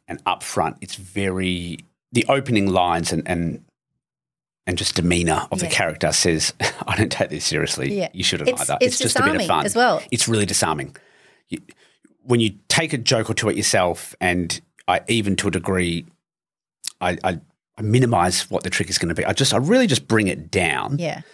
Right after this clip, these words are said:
Speaker 1: You know, where do you go from there? No one can really,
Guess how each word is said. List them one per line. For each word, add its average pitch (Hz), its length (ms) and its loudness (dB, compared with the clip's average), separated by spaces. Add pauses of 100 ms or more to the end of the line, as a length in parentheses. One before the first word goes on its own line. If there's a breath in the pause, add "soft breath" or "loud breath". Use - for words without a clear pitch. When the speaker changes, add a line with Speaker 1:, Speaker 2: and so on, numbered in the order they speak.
(400 soft breath)
Speaker 1:
You 98 100 -4
know, 78 280 -2 (260 soft breath)
where 117 180 2
do 117 60 0
you 113 80 0
go 104 160 0
from 110 160 -2
there? 92 120 0
No 104 140 -2
one 107 120 0
can 98 200 -4
really, 92 500 -4